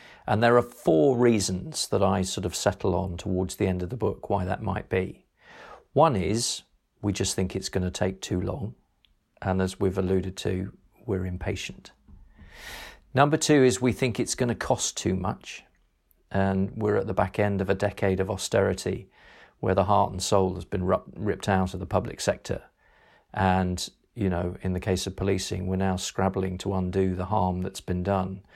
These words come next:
trying to re-recruit some of the <laughs> officers that, that were cut over the last ten years. Um,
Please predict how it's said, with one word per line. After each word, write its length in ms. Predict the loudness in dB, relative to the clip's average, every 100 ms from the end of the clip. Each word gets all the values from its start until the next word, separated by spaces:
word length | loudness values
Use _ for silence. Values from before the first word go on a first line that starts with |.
| -20 -20 -20
trying 220 | -6 -2 0
to 100 | 0
re-recruit 880 | 2 0 -2 -6 0 0 -2 -8 -20 _ _ -20 -20 -20 _
some 260 | -10 -4 0
of 60 |
the 80 | 2
<laughs> 0 |
officers 540 | 0 -2 -6 -4 -6 -2
that, 220 | -4 -4 _ _
that 180 | -4 -2
were 120 | -4
cut 460 | -4 0 0 -2 -18 -10 -2
over 180 | 0 0
the 80 |
last 280 | 0 0 -2
ten 200 | -2 -2
years. 420 | -2 -6 -8 -16 -20 _ -20 -20 -20 -20 -20 _ _
Um, 520 | 4 6 6 2 -6